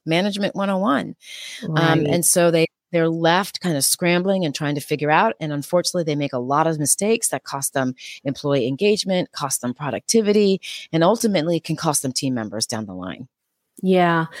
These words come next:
Speaker 2: Uh, that's why I think it's so wonderful that you have created something out of that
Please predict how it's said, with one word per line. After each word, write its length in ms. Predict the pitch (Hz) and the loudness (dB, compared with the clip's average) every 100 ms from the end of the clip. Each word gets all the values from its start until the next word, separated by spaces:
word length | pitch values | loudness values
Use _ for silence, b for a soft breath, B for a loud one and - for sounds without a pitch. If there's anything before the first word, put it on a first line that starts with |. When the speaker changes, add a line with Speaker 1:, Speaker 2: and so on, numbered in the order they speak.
| B B B | B B B
Speaker 2:
Uh, 220 | 208 202 | 2 2
that's 240 | - 285 - | 4 2 4
why 120 | 494 | 4
I 20 | 339 | 4
think 160 | 254 | 2
it's 160 | 202 - | 2 4
so 120 | 220 | 2
wonderful 840 | 185 180 185 180 185 160 156 175 - - | 4 2 2 0 0 0 0 -4 -12 -6
that 640 | 180 170 165 165 165 - | 0 2 4 2 0 -2
you 160 | 190 196 | 0 0
have 480 | 185 170 160 - - _ _ | 2 0 -2 -10 -20 _ _
created 760 | - - 202 170 165 165 160 | -10 0 4 4 4 2 0
something 580 | 156 175 175 - 160 156 | 0 0 -2 -4 -4 -4
out 220 | - 165 165 | -2 0 0
of 200 | 156 - | -2 -2
that 500 | 156 151 143 - | 0 2 0 -2